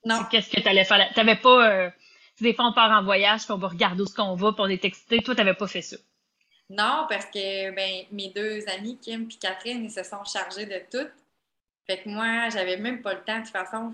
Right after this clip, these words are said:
Speaker 1: J'ai juste pris mon billet, j'ai dit, « OK, je fais confiance aux filles », puis j'embarque, euh, dans ce voyage-là.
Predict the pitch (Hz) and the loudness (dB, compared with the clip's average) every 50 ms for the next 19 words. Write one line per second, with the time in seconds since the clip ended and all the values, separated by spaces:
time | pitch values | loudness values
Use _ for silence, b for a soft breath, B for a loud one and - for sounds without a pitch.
0 | 208 190 185 180 180 185 202 226 226 - _ - 226 247 247 220 208 196 - 202 | -14 -16 -16 -16 -14 -14 -14 -14 -14 -16 _ -14 -12 -8 -8 -6 -6 -8 -10 -12
1 | 190 185 208 220 226 240 233 208 175 - 190 190 190 220 214 - 208 190 196 185 | -12 -10 -8 -8 -6 -8 -10 -12 -12 -12 -10 -10 -10 -12 -12 -12 -10 -10 -10 -10
2 | 180 - 208 208 208 - 196 190 - - 226 233 233 226 - - 208 196 190 185 | -10 -10 -12 -12 -12 -14 -16 -16 -12 -10 -10 -10 -10 -12 -10 -8 -6 -6 -4 -4
3 | 185 196 196 202 196 - 190 185 185 185 180 185 185 - - 185 185 185 185 180 | -4 -4 -6 -6 -8 -10 -10 -10 -8 -8 -10 -12 -12 -10 -10 -10 -8 -6 -6 -6
4 | 180 180 175 190 202 | -8 -10 -12 -12 -12